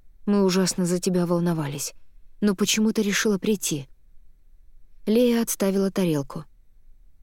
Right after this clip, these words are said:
«Я хочу подняться наверх и увидеть его. Это его ребенок. Он должен что-то сделать». Ифи зажала рот ладонями.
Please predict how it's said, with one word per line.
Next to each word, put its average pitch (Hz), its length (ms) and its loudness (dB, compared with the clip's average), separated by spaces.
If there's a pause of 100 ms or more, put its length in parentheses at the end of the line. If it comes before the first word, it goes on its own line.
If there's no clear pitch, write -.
(600)
«Я 214 200 4
хочу 185 300 0
подняться 185 560 0
наверх 180 480 2
и 190 80 4
увидеть 175 560 2
его. 147 260 -4 (760)
Это 190 280 2
его 185 360 4
ребенок. 160 580 -2 (380)
Он 208 240 2
должен 180 340 2
что-то 165 340 -2
сделать». - 520 -8 (1400)
Ифи 220 320 2
зажала 202 460 2
рот 190 200 2
ладонями. 147 560 0